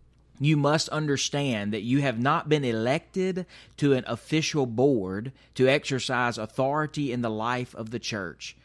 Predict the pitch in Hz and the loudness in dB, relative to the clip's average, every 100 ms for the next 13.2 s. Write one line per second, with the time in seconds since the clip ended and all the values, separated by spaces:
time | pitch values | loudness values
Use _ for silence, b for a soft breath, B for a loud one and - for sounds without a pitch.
0 | b b b 117 117 131 165 185 - 147 | b b b -4 2 4 4 2 0 0
1 | 123 147 151 151 131 120 123 139 160 143 | 4 2 4 0 0 0 0 0 0 0
2 | 107 120 143 - 151 143 - 123 - - | -2 -2 -2 -2 -2 -2 -4 -6 -6 -4
3 | 131 147 160 156 147 147 - 113 117 117 | -2 0 -4 -4 -4 -4 -6 -8 -6 -4
4 | 123 127 113 110 - 104 101 87 73 - | -2 -2 -4 -6 -6 -4 -4 -6 -8 -10
5 | - b b b b 110 123 143 156 151 | -10 b b b b 0 2 4 4 4
6 | 147 117 143 151 147 131 - 139 135 123 | 4 2 2 2 2 -2 -2 0 0 0
7 | 123 113 131 131 127 117 113 123 135 123 | -2 0 -2 0 -2 0 2 2 0 -4
8 | - 117 104 - 120 117 - B B B | -2 -6 -6 -2 0 0 -4 B B B
9 | 123 110 135 175 190 - 151 147 131 107 | 0 0 0 2 0 -2 2 2 0 -4
10 | 101 117 127 120 - 73 b b b - | -2 0 0 -2 -10 -16 b b b -4
11 | 123 113 110 127 160 165 - 120 110 107 | -2 2 2 4 4 0 0 -4 -4 -2
12 | 117 131 131 117 - 120 113 98 107 90 | 0 0 -2 -6 -6 -2 -2 2 0 -2
13 | 80 - | -10 -18